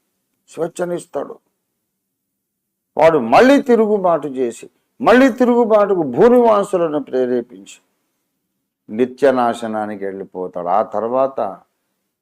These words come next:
ఈ విశ్వం ఎప్పటికీ లూసిఫర్ను కానీ వాని కార్యాలను కానీ చూడదు.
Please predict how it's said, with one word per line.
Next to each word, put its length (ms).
ఈ 120
విశ్వం 560
ఎప్పటికీ 680
లూసిఫర్ను 800
కానీ 260
వాని 280
కార్యాలను 640
కానీ 220
చూడదు. 580